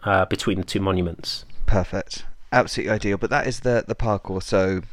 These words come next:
Speaker 2: the, between the two monuments. The next checkpoint comes to us in Serbia, which is, <laughs> why have you got me pronouncing these? The
Speaker 1: Because it's hilarious,
Speaker 2: <laughs>
Speaker 1: Robbie. It's so
Speaker 2: this
Speaker 1: funny.
Speaker 2: is the, the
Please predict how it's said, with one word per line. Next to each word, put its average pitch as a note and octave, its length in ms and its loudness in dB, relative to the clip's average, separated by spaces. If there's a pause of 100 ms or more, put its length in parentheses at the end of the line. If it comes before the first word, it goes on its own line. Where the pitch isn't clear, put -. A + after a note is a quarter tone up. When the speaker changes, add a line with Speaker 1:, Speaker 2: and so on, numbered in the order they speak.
(100)
Speaker 2:
the, G#2 80 -6
between G#2+ 360 0
the F#2+ 40 -2
two F#2+ 160 -2
monuments. G2 680 0 (580)
The B2+ 140 4
next - 260 2
checkpoint - 720 -2
comes B2+ 460 -2
to B2 180 0
us A#2 320 2 (360)
in A#2+ 360 0
Serbia, E3+ 640 2 (720)
which B2+ 340 2
is, - 220 0 (240)
<laughs> - 140 -4 (120)
why A#3+ 180 0
have D#4+ 140 -2
you D#4+ 60 -2
got F#3+ 240 -4
me D#3 140 2
pronouncing C#3 720 -2
these? A2 340 0 (380)
The C3 320 2
Speaker 1:
Because B3 320 -2
it's G#3+ 160 -6
hilarious, F#3 680 0
Speaker 2:
<laughs> - 20 -8
Speaker 1:
Robbie. C#3+ 340 -2 (120)
It's G3 200 -4
so A3+ 220 -4
Speaker 2:
this G3+ 160 0
Speaker 1:
funny. F#3 220 4
Speaker 2:
is A#2+ 100 -4
the, F3+ 260 -4 (220)
the C#3 100 0